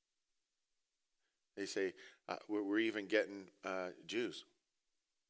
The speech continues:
are starting to think there might be something to this Jesus thing. They've been a comfort to me.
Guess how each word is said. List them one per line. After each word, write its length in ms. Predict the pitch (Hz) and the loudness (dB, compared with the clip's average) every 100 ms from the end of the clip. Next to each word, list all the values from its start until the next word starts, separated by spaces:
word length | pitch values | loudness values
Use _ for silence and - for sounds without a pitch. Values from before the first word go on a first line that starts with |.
| _ _ _ _ _ _ | _ _ _ _ _ _
are 80 | 95 | -6
starting 320 | - 101 98 | 4 4 4
to 80 | 95 | -4
think 340 | - 95 87 | -4 -6 -4
there 140 | 98 95 | -4 0
might 220 | 98 92 | 0 0
be 100 | 101 | -2
something 420 | - 107 - 90 - | -2 -2 -4 -10 -4
to 100 | 92 | -2
this 200 | 92 - | -2 -4
Jesus 360 | 104 104 90 | -6 -4 -6
thing. 160 | 78 76 - _ _ _ _ _ _ _ _ _ _ _ _ _ _ _ _ _ _ _ _ _ _ _ _ _ 98 | -6 -12 -16 _ _ _ _ _ _ _ _ _ _ _ _ _ _ _ _ _ _ _ _ _ _ _ _ _ 0
They've 160 | 104 | 2
been 120 | 113 | 2
a 60 | 107 | 0
comfort 420 | - 123 120 98 | 2 0 2 -2
to 80 | 92 | -4
me. 220 | 82 80 | -10 -14